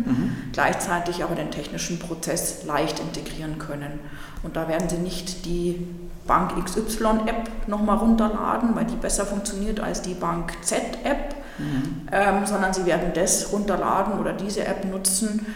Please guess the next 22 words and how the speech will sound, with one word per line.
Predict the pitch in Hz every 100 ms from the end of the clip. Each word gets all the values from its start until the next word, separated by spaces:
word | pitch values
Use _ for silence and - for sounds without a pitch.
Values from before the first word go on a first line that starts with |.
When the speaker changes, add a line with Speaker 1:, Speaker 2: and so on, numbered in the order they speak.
| -
Speaker 2:
wo | 175
sie | 180 180
das | 170 170
Look | -
and | 170 -
Feel | 202 202
schon | 156 151
kennen, | - 202 233 226
wo | 170
sie | 170
damit | 165 165 -
umgehen | 208 208 196 185
können, | - 180 226 226 226 226 - - -
ähm, | 175 175 175
das | 175 -
auch | -
nicht | 190 214
zu | 226 214
bürokratisch | 208 196 - 151 165 175 170 170
ist. | 170
Und | 165 - - - -
davon | 147 -